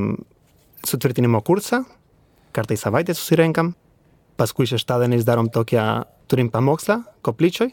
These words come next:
klubo koplyčioj, tai mūsų kapelionas, kunigas Paulius, veda tą pamokslą arba meditaciją, taip vadinam. Ir paskui darom vieną kitą veiklą irgi ten,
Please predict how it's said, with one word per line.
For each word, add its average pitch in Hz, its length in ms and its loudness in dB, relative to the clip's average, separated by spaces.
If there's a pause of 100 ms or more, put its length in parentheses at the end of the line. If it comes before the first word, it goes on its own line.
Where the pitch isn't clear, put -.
(140)
klubo 117 340 0
koplyčioj, 139 540 0
tai 107 240 0
mūsų 120 280 0
kapelionas, 123 600 2 (720)
kunigas 110 320 0
Paulius, 131 420 0 (340)
veda 117 300 2
tą 110 220 -2
pamokslą 139 520 0
arba 151 140 2
meditaciją, 113 600 0
taip 135 180 -4
vadinam. 147 360 2 (500)
Ir 120 140 -4
paskui 123 280 -2
darom 123 240 2
vieną 120 220 2
kitą 117 240 -2
veiklą 113 380 0
irgi 104 240 0
ten, 98 240 -2